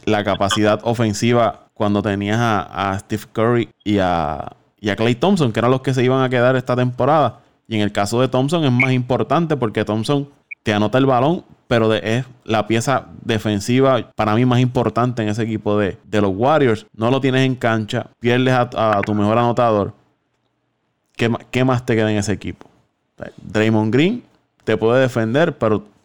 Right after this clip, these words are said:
solo en ese equipo, para arriba y para abajo, es bien difícil. Eh, un equipo, ciento veintiún puntos permite el equipo de,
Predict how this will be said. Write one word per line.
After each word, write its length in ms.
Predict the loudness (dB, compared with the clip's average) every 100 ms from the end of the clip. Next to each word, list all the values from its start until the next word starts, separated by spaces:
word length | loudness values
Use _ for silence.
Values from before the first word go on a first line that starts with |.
| _ _ _ -20 _
solo 340 | -4 0 2
en 80 | 2
ese 140 | 2 0
equipo, 520 | 0 0 2 0 -4 _ _ _ _ _ -8
para 200 | -2 0
arriba 220 | 2 2
y 40 | 2
para 200 | 2 2
abajo, 720 | 2 2 2 2 2 -2 -6 -16
es 80 | -20 -6
bien 200 | -2 0
difícil. 560 | 0 0 -4 -4 -8 -10 _ _ _ _ _ _
Eh, 300 | -12 -12 -12 -16 _ _ _ _ _ _ _ _ _ _ -16 -14 -10
un 100 | -4
equipo, 360 | -2 -2 -2 -4
ciento 360 | 0 0 2 0
veintiún 360 | 0 0 -2
puntos 520 | -2 _ -4 -2 -4
permite 340 | -4 -2 -2 -2
el 80 | -2
equipo 400 | -4 -4 -4 -4
de, 200 | -6